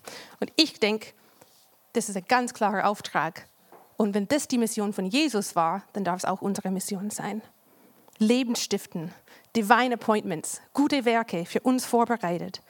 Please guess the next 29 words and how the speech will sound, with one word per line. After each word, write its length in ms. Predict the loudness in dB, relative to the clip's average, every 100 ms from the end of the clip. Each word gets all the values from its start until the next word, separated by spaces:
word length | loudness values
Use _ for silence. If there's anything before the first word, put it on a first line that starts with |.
| -20 -20 -12 2
Einladungen 760 | 4 4 4 4 2 0 -2
von 220 | 0 0
Jesus, 500 | 2 2 0 -2 -2
wo 160 | -2 0
wir 200 | -2 -2
zusammen 640 | -4 -6 -4 0 0 0
mit 260 | -2 -4 0
ihm 340 | 2 2 -2 -10 _ _
Menschen 720 | 4 4 4 0 0 0 -2 -8 _ _ _ _ _ _ _ _ _ _ _ _
lieben 560 | -2 2 2 2 0 0
und 280 | -2 -4 -4
dienen 340 | 0 2 2
und 80 | 0
helfen 440 | 0 0 0 -2 -4 -12 _ -4
dürfen, 320 | -2 -2 2
wo 180 | 2 4
wir 200 | 2 0
die 160 | 0
Werke 240 | 0 0 -4
des 140 | -6
Teufels 680 | -4 -2 -2 0 -2 -2 -8 _
zerstören 760 | -4 -4 -2 0 0 0 -4 -6
dürfen 340 | -10 -6 -8 -8 -18 -10
in 100 | -8
unserem 400 | -2 0 0 -2
Umkreis, 480 | -4 -4 -6 -8 -4
da 200 | 0 2
wo 140 | 0 0
wir 200 | -2